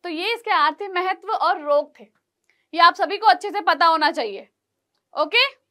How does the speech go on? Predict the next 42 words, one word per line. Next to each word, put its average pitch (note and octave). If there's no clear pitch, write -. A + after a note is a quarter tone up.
चलो, C#4+
यहां E4
तक A#4
था A4
हमारा F4
संघ F4
ऑर्थोपोडा। C4
इसके G#4
बाद G4
एक F4+
और F4
संघ F4
आता C#4
है, B3
ठीक D#4
है? E4+
कौन E4
सा G4+
संघ F4+
आता E4
है D#4
भाई? D#4+
बहुत D4
ही G#4
खूबसूरत F4+
सा, F4
बहुत E4
ही F4
कोमल D#4+
से F4+
प्राणी D4
होते C4
हैं, C4+
को-, C4
कोमल D4+
से D4+
जीव C#4+
होते A#3+
हैं B3
उसमें, A3+
ठीक D4
है? F4